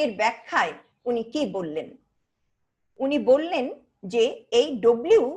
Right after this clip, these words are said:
হলো হোয়াইট বৈশিষ্ট্যের জন্য দায়ী, এবং সে হলো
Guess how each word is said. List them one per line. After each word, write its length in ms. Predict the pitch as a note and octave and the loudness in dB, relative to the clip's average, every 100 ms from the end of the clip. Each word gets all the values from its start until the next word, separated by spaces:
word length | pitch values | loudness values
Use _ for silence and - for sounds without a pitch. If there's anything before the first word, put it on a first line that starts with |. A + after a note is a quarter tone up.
| - _ _ _ _ _ _ _ _ _ - | -12 _ _ _ _ _ _ _ _ _ -2
হলো 220 | C#4 B3 D#4 - _ | 2 2 0 -4 _
হোয়াইট 260 | C#4+ D4+ - A3 | -4 -4 -4 -6
বৈশিষ্ট্যের 600 | A3+ E4+ G4 G4 D#4+ B3+ F#3 | -6 -6 -10 -10 -6 -6 -4
জন্য 200 | G#3 G3+ B3 - _ F#3 F3+ | -8 -6 -10 -12 _ -4 2
দায়ী, 260 | G3+ G3 C4+ - - G#3 | 2 0 -6 -12 -6 -4
এবং 160 | G#3+ C#4+ D4+ | -2 -4 -6
সে 120 | - C4+ D4 | -4 -4 -2
হলো 200 | D4+ | -2